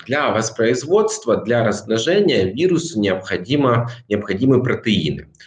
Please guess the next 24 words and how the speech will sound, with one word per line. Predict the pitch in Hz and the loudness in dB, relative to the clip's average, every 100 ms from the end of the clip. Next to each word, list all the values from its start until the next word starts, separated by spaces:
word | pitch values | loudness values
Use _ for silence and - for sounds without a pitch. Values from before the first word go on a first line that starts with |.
| _ | _
У | - | -4
вирусов | 104 165 220 - 101 - | -2 2 2 2 0 -4
протеинов | - 104 - 107 143 143 127 113 | -2 -4 0 2 2 2 0 -2
нет. | 87 - - - - - - | -8 -8 -12 -20 -20 -16 -8
И | |
что | 120 - 226 | -6 0 0
делает, | 175 170 147 135 127 - | 2 2 2 2 0 -4
э, | 110 104 104 101 98 | 0 2 2 2 0
вирус, | 107 135 131 | 0 2 0
попадая | - - 104 104 95 | -4 -4 0 2 2
в | |
наше | 92 92 - | 0 -2 -6
тело? | - 80 71 53 - - - | -6 -4 -2 -4 -8 -16 -12
Он | - 208 | 0 2
благодаря | 185 147 123 135 175 | 2 2 2 2 0
вот | 123 120 | 0 -2
этим | 160 113 | -4 -4
вот | 101 - | -6 -6
ключикам, | - 104 82 - - 107 107 | -2 -2 0 -4 -6 -4 -4
а | 104 | -4
ключик | 104 143 190 110 - | -2 2 2 0 -2
очень | 127 127 - 110 | -2 -2 0 0
у | 87 | -2
него, | 101 98 113 127 110 - | -4 -2 2 4 2 0